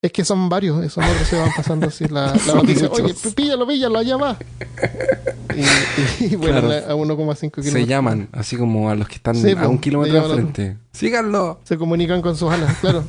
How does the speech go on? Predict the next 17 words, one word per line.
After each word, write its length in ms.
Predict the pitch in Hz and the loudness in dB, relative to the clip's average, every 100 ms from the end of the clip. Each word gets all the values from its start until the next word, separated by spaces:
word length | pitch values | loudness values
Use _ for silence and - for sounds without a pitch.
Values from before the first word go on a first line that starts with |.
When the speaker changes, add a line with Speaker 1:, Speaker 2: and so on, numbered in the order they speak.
| - | -4
Speaker 1:
El 100 | 175 | -4
que 100 | 160 | -2
está 200 | 160 185 175 170 165 | -2 0 2 2 0
a, 400 | 151 160 156 - | 0 0 0 -2
a 40 | |
dos 340 | 160 208 170 175 | -6 -4 -2 0
metros 260 | 185 185 185 | 0 0 0
adelante. 400 | 180 180 165 139 - | 0 -2 -4 -10 -8
Speaker 2:
<laughs> 960 | 165 - - - - - - - _ - | -10 -6 -8 -8 -12 -18 -18 -20 _ -6
Speaker 1:
Que 100 | 185 | -2
para 280 | 175 165 180 | 0 2 2
ellos 180 | 180 | 2
es 100 | 175 | 2
así 260 | 170 151 170 | 2 0 0
como 400 | 151 143 131 131 127 | 0 0 -2 -4 -4
dos 200 | 135 147 | -4 -4
kilómetros. 440 | 135 214 151 123 | -2 0 0 0